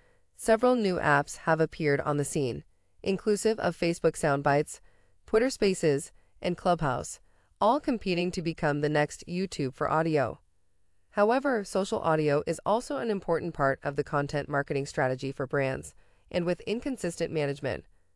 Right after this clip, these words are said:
brands may close their rooms. There are a few reasons why companies fail to execute their audio marketing strategies. The room size is limited to five thousand participants, which is rather small compared to other formats.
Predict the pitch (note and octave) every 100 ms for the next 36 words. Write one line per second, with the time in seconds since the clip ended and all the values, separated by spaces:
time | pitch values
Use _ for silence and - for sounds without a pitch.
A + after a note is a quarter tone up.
0 | _ - A#3 C#4+ D#4 A3 G3+ - D#3+ D3+
1 | D3+ D#3+ D#3 A#2+ - - _ _ _ _
2 | - A3 C#4 C#4 A3+ - A3 B3 F#3+ E3
3 | E3 D#3+ D#3 D#3+ D3 D3 C#3+ D#3 - E3+
4 | F3 - G3+ D#3+ - D#3 D3+ D3 C#3+ D#3
5 | F#3 F#3+ D#3+ C#3+ D3 D3 C#3+ - C3 C3
6 | C3+ G#2 - - _ _ _ _ F#3+ F#3+
7 | A3+ C#4+ G3+ D#3+ D3+ D3+ D3 D#3+ E3 D#3+
8 | D3+ D#3 - C3+ D3 - D3 C#3 E3+ F3
9 | E3 C#3+ D3+ D3 C#3 C3+ - - _ _
10 | _ - G3 G3+ F3+ F#3 A#3+ - E3 D3
11 | F3 E3 D#3+ D3 C#3 D#3 - D3+ - C#3+
12 | C3 A#2 - -